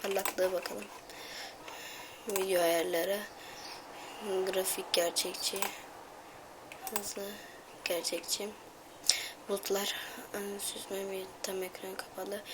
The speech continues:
Parçacıklar tüm parça karanlıklar. Sarsın. Hiç uğraşamayacağım şu an.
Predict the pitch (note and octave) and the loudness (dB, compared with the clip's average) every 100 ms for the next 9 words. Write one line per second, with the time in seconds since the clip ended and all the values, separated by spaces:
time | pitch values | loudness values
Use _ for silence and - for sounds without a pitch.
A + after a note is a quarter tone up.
0 | - - - G3+ G3 - A3 G3+ G3+ F#3+ | -6 -8 -6 -2 2 2 2 0 -2 -2
1 | G3+ F#3+ F3 F#3+ F#3 - F#3 F#3 G3 G3+ | -4 -4 -2 -2 -2 -2 -2 -2 -4 -6
2 | - G#3 - - - - - - - - | -8 -8 -10 -14 -16 -14 -14 -14 -14 -12
3 | - - - - - - - - - - | -10 -10 -10 -4 -4 0 2 2 -2 -12
4 | - - - - - - - - - - | -12 -12 -14 -14 -14 -12 -10 -12 -12 -12
5 | - - - - - - - - - - | -12 -14 -16 -14 -14 -14 -16 -16 -14 -14
6 | - - - - - - - - - - | -14 -14 -4 -4 -4 -10 -12 -14 -16 -12
7 | - - - - - - - - - - | -2 -2 -2 -4 -4 0 -2 -2 -8 -4
8 | - - - - - - C#4+ C4+ C4+ B3 | 4 8 8 8 4 4 10 12 12 12
9 | B3 C#4 C#4+ B3 G3+ G3+ - G#3 C#4 | 12 12 12 12 10 8 8 8 6